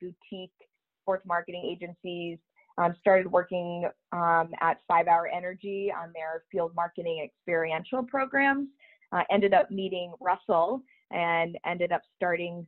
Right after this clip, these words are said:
with him at Gardein. Uh, also worked with him at Kavita and obviously most recently Maimo. So I am so lucky and beyond grateful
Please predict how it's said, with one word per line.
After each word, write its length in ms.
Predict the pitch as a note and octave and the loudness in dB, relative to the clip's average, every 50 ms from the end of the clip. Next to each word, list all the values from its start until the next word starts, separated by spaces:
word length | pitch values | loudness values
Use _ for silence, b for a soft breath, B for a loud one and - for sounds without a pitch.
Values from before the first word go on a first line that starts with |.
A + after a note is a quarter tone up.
| _ - | _ -4
with 160 | F3+ E3+ E3+ | -2 -2 -2
him 240 | F3 F3+ F3 F3 F3 | -2 -6 -4 -2 -2
at 160 | D#3+ - E3+ | -2 -2 0
Gardein. 680 | - F3 E3+ E3+ D#3+ F3 F3 F3 F3+ G3 G#3 A3+ C4 C#4 - - | 0 0 0 0 -2 -4 -8 -4 -2 0 2 2 0 0 -4 -6
Uh, 240 | F#3 E3+ E3+ E3 - - | -4 -2 0 0 0 0
also 320 | - E3 F3 - - F#3 F3 | 0 -2 -2 0 0 0 0
worked 260 | E3+ E3+ E3 - - | 0 0 -2 -2 -4
with 120 | E3+ E3+ E3+ F#3 | -6 -6 -4 -4
him 340 | F3+ E3+ E3 D#3+ E3 E3 - - | -2 -2 0 -2 -2 -4 -6 -4
at 180 | E3 D#3+ - - _ - | -2 -4 -4 -4 _ -6
Kavita 420 | F3+ E3 F3 G3 A3+ C#4+ E4 F#4 F#4 F#4 _ b b b b b b - | -4 -2 -2 0 2 4 4 4 2 0 _ b b b b b b 2
and 360 | F3 F3 F3 E3+ E3+ E3+ - _ _ - | 4 4 6 4 2 0 -6 _ _ -4
obviously 380 | E3+ E3 E3 E3+ E3 - E3+ E3 | -4 -2 -2 -4 -6 -6 -6 -4
most 260 | D#3+ D#3+ D#3+ - - | -2 -4 -4 -4 -4
recently 640 | E3 E3 D#3+ - D#3 - - E3 D3+ D3 C#3 - - | -6 -6 -4 -4 -4 -2 0 2 2 2 0 -2 -4
Maimo. 540 | E3 D#3+ D3+ D3+ E3 F3+ F3 E2+ - G3+ - _ _ _ _ - | -6 -4 -4 -4 -2 0 0 0 0 -2 -6 _ _ _ _ 4
So 240 | F3+ E3 D#3+ - - - | 6 6 6 4 2 2
I 120 | E3+ E3+ | 0 2
am 280 | E3+ E3 D#3 D#3 D#3+ - - _ _ _ _ _ _ _ _ _ _ - _ - | 2 0 -2 -2 -4 -10 -10 _ _ _ _ _ _ _ _ _ _ -8 _ 4
so 120 | A#3 A#3+ | 6 6
lucky 540 | A3+ G#3 G3 F#3 - - F3+ F3 F3 F3+ - - | 8 6 6 4 2 -2 -8 -6 -4 -4 -4 -4
and 160 | D#3+ E3+ E3+ E3 | -6 -6 -6 -8
beyond 320 | F3 F3 E3 D#3+ E3 E3 | -4 -2 0 -2 -2 -2
grateful 540 | D#3+ E3 E3 D#3+ - _ E3 E3 D#3 D#3 D3 | -2 -4 -4 -4 -4 _ -2 -2 -2 -2 -2